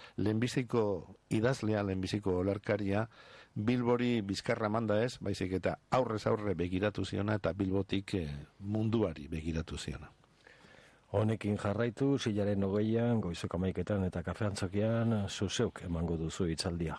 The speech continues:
Speaker 2: Arestiri gorazarre lelopean.
Speaker 1: Bueno, ni ere ipini note <laughs> horretan, eta horren, eh, helburua ez da besterik, ba, eh, gazteei kontatzea baino, ba, zenolako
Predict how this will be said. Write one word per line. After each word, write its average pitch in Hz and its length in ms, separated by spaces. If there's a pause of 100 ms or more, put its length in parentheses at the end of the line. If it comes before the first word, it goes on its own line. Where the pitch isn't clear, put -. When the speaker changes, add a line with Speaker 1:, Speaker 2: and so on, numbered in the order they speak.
Speaker 2:
Arestiri 107 640
gorazarre 95 720
lelopean. 80 440 (600)
Speaker 1:
Bueno, 90 360
ni 95 140
ere 95 180
ipini 95 300
note 98 260 (560)
<laughs> - 500
horretan, 120 540
eta 127 320 (580)
horren, 135 480
eh, 117 300 (100)
helburua 127 540 (600)
ez 117 200
da 131 220 (100)
besterik, 117 580 (280)
ba, 92 240 (920)
eh, 78 400
gazteei 110 640 (540)
kontatzea 107 600
baino, 107 380 (420)
ba, 95 340 (140)
zenolako 120 720